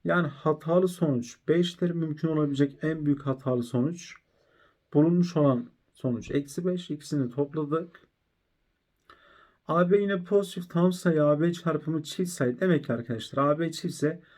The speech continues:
A veya B'den en az biri çift. A veya ve belki de ikisi çift yani. En az birisi çift. En az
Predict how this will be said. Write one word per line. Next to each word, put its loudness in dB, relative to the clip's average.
A 2
veya -4
B'den 4
en 2
az 0
biri 2
çift. -6
A 4
veya -2
ve 2
belki 6
de 0
ikisi -6
çift -12
yani. -8
En 4
az -4
birisi 0
çift. -10
En -4
az -6